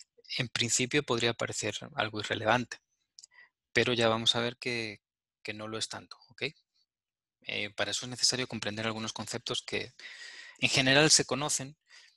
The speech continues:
pero por cualquier cosa vamos a hacer un repasito así, eh, en breve, ¿verdad? Eh, les digo que eso es muy importante porque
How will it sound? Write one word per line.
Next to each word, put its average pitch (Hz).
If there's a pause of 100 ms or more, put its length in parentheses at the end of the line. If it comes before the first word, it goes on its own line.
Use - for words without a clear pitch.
(360)
pero 117
por 110
cualquier 113
cosa 131
vamos 123
a 117
hacer 120
un 113
repasito -
así, 110 (300)
eh, 104
en 110
breve, 101
¿verdad? 107 (840)
Eh, -
les 123
digo 135
que -
eso 151
es 151
muy 151
importante 147 (1600)
porque 113